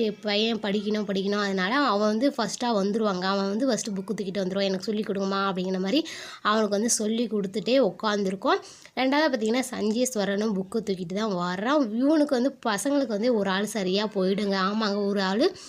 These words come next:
சொல்லிக் கொடுக்கவே சரியாயிடும். மத்தவங்க இன்னொரு வேலை செய்யறதுக்கு சரியாயிடும். சின்னவன் பார்த்தீங்கன்னா, எ-, இடையில, இடையில போயிட்டு, போயிட்டு வந்துட்டே இருந்தேன். சஞ்சேஷ் பாருங்க, புக்கு ஃபஸ்ட் டைம் இன்னைக்கு விரிச்சு உக்காந்துட்டாங்க. எப்பயுமே ஸ்கூல்லேயே முடிச்சிருவேன் அப்படிங்கிற மாதிரி சொல்லுவான்.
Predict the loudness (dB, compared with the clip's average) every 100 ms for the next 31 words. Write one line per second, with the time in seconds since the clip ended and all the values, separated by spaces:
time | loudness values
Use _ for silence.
0 | -20 -10 0 2 2 2 0 0 0 0
1 | 0 0 0 2 4 2 0 -2 0 0
2 | 0 2 0 0 -2 -2 0 0 -2 -2
3 | 0 0 2 0 -4 -10 -16 -12 -2 2
4 | 4 4 2 2 2 2 2 0 0 2
5 | 2 2 0 0 -2 -2 -2 -4 -2 -2
6 | -2 -2 -2 -2 -2 0 0 0 -10 -4
7 | 0 2 0 0 -4 -2 0 0 -2 -18
8 | -4 0 0 0 0 0 0 -2 0 0
9 | 0 -2 -2 0 0 0 0 0 -2 -2
10 | 0 0 0 0 2 0 2 4 4 4
11 | 2 0 0 0 0 -2 -2 0 0 0
12 | 0 -2 0 0 0